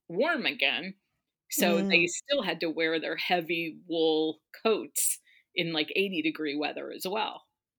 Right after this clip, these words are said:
Speaker 2: Wow.
Speaker 1: <laughs> So that's
Speaker 2: <laughs> You would
Speaker 1: pretty
Speaker 2: never even
Speaker 1: extreme.
Speaker 2: notice.
Speaker 1: And it looks so cold. The whole movie just looks
Speaker 2: It really
Speaker 1: freezing.
Speaker 2: does.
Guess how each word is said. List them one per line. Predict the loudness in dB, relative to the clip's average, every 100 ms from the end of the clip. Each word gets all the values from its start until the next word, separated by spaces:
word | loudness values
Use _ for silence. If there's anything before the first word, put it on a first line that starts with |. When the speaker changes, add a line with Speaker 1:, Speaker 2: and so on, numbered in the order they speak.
| _ _
Speaker 2:
Wow. | -10 -6 -4 -2 -2 -2 -6 -8 -12 -8
Speaker 1:
<laughs> | -6 -6 -6 -4 6
So | 6 8
that's | 4 2
Speaker 2:
<laughs> | 2 -4
You | 2
would | 6
Speaker 1:
pretty |
Speaker 2:
never | 10 10 10
even | 8 6
Speaker 1:
extreme. |
Speaker 2:
notice. | 6 6 2 -2 -12 _ _ _ _ _ _ _ _ _ _ _ _ _ _ _ _ _ _ _
Speaker 1:
And | -10
it | -2
looks | 4 4 4 2
so | 0
cold. | -2 -6 -2 -2 -2 -8
The | -8
whole | -6 -6
movie | -6 -6 -4 -6
just | -8 -10
looks | -8 -4
Speaker 2:
It |
really | 0 0
Speaker 1:
freezing. |
Speaker 2:
does. | 0 -2 -2 -8 -14